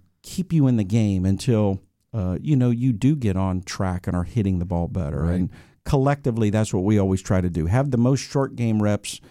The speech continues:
Speaker 1: or as many as any team in the country, because in team golf, that really rears its head and can keep you in the game.
Speaker 2: You mentioned thirty-four years, and, and, you know, Rollins, um, has a pretty amazing history of having coaches and faculty and staff, for that matter,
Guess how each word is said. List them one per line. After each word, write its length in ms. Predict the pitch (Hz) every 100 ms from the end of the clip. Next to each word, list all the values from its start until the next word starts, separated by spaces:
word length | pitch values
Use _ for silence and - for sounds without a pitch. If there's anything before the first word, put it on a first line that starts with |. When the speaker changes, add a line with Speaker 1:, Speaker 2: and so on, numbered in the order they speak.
| _ _ _
Speaker 1:
or 160 | - 117
as 120 | 110
many 320 | 110 131 123
as 140 | 110 104
any 200 | 110 107
team 220 | - 110
in 60 | 104
the 60 |
country, 480 | 92 110 92 - 87
because 400 | 90 92 - 101
in 100 | 95
team 340 | 90 - 156 131
golf, 440 | 104 98 92 - _ - _ -
that 200 | 110 92
really 260 | 110 104
rears 320 | 95 101 98
its 160 | 87 85
head 220 | 95 95
and 100 | 87
can 140 | - 85
keep 260 | - 98
you 80 | 90
in 60 | 82
the 80 |
game. 400 | 80 87 82 78 80 - - _ _ _
Speaker 2:
You 120 | - 120
mentioned 300 | 127 - 110
thirty-four 480 | 139 143 147 156 151
years, 480 | 117 101 113 147
and, 320 | - 113 110 -
and, 160 | 110
you 80 | 110
know, 80 | 107
Rollins, 880 | 120 131 131 127 120 117 - - - 110
um, 360 | 104 101 104
has 200 | 110 113
a 40 | 110
pretty 240 | - 131
amazing 480 | 123 110 110 110 110
history 720 | - 143 - - 101 139 165 - _ _
of 100 | - 110
having 320 | 147 160 123
coaches 440 | - 185 175 151
and 140 | 143 131
faculty 420 | 139 151 123 131
and 100 | 104
staff, 320 | - 120 127
for 120 | -
that 180 | 95 95
matter, 380 | 110 95 92 92